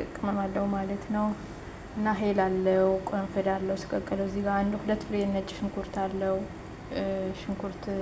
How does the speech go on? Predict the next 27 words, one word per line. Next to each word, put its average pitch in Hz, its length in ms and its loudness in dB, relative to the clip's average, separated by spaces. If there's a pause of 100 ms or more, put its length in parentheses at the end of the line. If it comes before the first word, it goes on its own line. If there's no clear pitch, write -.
(200)
አዲ፣ 185 220 0 (1300)
ቀይ 220 200 0
ሽንኩርቱ 208 460 -2 (300)
ግማሽ 185 400 -4 (280)
አድርጌበታለሁ 185 760 -4
ማለት 180 340 -2
ነው። 190 160 -4 (100)
ስቀቅለው 190 640 -2
እዚህ 185 220 -2
ላይ 202 140 0
ማለት 190 340 -4
ነው። 196 140 -4 (580)
መጨረሻ 208 420 -2 (100)
ላይ 226 160 0
ደግሞ 247 260 2
ጨው 208 200 -2
እጨምራለሁ። 190 760 -2 (280)
መጀመሪያ 208 420 2
ከጨመርኩበት 208 600 -2
ደግሞ 233 260 0
ጠንካራ 196 460 -2
ይሆናል 185 340 0
ስጋው 190 380 0
ማለት 190 400 -2
ነው። 214 160 0 (960)
አሁን 254 220 4 (100)
እየበሰለ 220 640 4